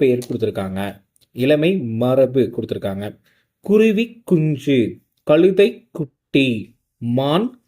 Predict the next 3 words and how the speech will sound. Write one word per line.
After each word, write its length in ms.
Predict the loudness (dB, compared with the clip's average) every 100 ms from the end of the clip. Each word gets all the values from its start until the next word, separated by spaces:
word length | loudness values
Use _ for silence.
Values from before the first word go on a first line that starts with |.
| -2
கன்று, 480 | -2 -2 0 2 2 -2 -12 _ _ _
சிங்கக்குருளை, 1160 | 2 4 4 4 2 -4 _ 0 2 4 4 2 -2 -12 _ _ _
கோழி 360 | 6 8 6